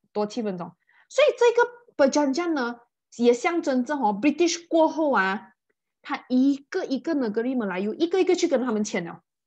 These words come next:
啊，因为他一个一个拿下了。OK，so Perjanjian Bangkok 是第一个，number one 啊，OK，接着就到其他了，二三四五这样咯哈。如果我们排着去啦，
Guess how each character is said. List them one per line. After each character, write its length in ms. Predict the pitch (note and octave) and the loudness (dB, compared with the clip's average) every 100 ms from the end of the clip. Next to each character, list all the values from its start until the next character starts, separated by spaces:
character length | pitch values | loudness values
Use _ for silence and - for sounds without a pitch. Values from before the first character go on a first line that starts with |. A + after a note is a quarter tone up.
| _ _ _ | _ _ _
啊， 240 | - F#3+ - | -16 -14 -8
因 120 | F4 | -4
为 40 | G4 | -4
他 100 | C#4+ | -4
一 100 | E4+ | -4
个 100 | E4 | -4
一 60 | |
个 80 | D#4+ | -4
拿 180 | C4+ F#3 | -6 -8
下 260 | - A3 | -8 -6
了。 180 | G3+ D#3+ _ | -6 -8 _
OK，so 800 | - F#4 C#5 - _ _ - C#4 | -4 -2 -2 -4 _ _ -4 -4
Perjanjian 540 | C4+ D4+ D#4 E4+ G4 | 0 2 2 2 2
Bangkok 320 | E4+ C4+ C4 | -2 -4 -6
是 140 | D4 D4 | -6 -8
第 200 | - B3 | -6 -6
一 60 | A3+ | -6
个， 260 | - - _ _ _ _ | -8 -16 _ _ _ _
number 320 | G3+ A3+ A3+ | -6 -2 2
one 320 | A#3 B3+ C4 | 4 4 2
啊， 240 | G#3+ G#3+ - | 0 -4 -6
OK， 320 | G3+ B3+ D#4+ | -2 0 0
接 220 | - C4+ | 0 2
着 380 | B3 - D4+ - | 2 2 -2 -2
就 100 | - | -10
到 200 | D#4 C#4+ C#4+ | -4 -2 -2
其 200 | - G3+ | -8 -6
他 160 | G#3+ | -4
了， 200 | F#3+ - - - | -4 -6 -12 -4
二 100 | - | 0
三 200 | C#4 A3+ | 0 0
四 160 | G#3 B3 | -4 -6
五 140 | G3+ | -6
这 120 | E3 G3 | -8 -8
样 80 | |
咯 100 | F#3+ | -10
哈。 260 | F3+ A3+ B3+ _ _ | -6 -6 -6 _ _
如 100 | E4+ | 2
果 100 | D4+ | 4
我 40 | |
们 120 | A#3+ C4+ | 2 0
排 180 | B3 | 0
着 140 | A#3+ C#4 | 0 0
去 160 | C#4+ | 0
啦， 220 | C#4 A#3+ | 0 0